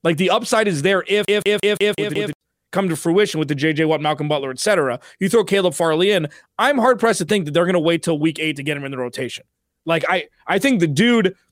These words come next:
if he's ready to play week one, they'll play him. This whole thing of, "We don't play rookies"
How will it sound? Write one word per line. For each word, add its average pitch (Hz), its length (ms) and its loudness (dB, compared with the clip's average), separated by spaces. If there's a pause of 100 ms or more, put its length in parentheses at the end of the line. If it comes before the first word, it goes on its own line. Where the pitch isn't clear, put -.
(160)
if 208 120 0
he's 247 200 2
ready 254 200 4
to 226 60 2
play 208 220 0
week 196 260 0
one, 196 240 2
they'll 190 120 4
play 185 260 -2
him. 113 160 -12 (180)
This 226 160 2
whole 262 220 2
thing 226 260 0
of, 170 160 0 (160)
"We 214 120 0
don't 240 160 2
play 208 180 2
rookies" 196 580 0